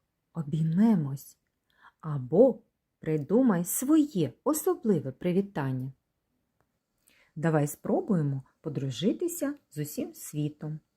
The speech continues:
Але, на жаль, для того, щоб подружитися з кимось,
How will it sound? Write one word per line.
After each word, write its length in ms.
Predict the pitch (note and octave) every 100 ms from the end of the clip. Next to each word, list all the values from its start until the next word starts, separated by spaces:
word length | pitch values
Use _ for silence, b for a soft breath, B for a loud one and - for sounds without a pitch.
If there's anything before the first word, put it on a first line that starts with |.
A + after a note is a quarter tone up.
| _ _ _ _ _ _ _
Але, 240 | F3 D#3 D#3
на 160 | D#3
жаль, 260 | D#3+ B3+ F#4+ b b b
для 140 | C#3+ F#3
того, 380 | - D#3+ D3
щоб 320 | D3 - D#3 -
подружитися 1000 | C3 - C#3 D#3+ D#4 - G3 - C#3 C3+ b b
з 120 | -
кимось, 480 | - D3 C3+ C3